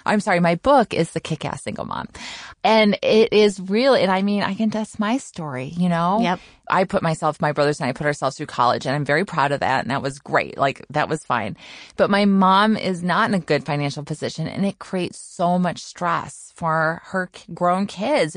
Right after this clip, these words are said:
Speaker 1: who all now have their own families. And I'm just, I prioritize that in my life. And I talk to my kids about that,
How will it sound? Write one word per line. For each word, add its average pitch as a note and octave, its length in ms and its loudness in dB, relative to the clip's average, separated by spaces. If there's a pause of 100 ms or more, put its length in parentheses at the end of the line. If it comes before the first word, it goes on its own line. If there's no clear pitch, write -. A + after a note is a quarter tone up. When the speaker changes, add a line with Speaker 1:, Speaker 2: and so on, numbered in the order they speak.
Speaker 1:
who F3 340 -4
all E3 200 4
now F3+ 160 0
have F3+ 160 0
their F3 160 2
own A3+ 160 2
families. - 680 -10 (580)
And F#3+ 340 4
I'm G3 180 2
just, A3 380 -2
I F#3+ 280 4
prioritize F#3 600 0
that D3+ 160 -2
in D3+ 60 -4
my C#3+ 140 -2
life. - 400 -8
And E3 120 0
I E3 80 0
talk F3+ 240 -2
to - 100 -4
my A#3+ 120 4
kids D4+ 240 -2
about D#3 240 -2
that, - 320 -6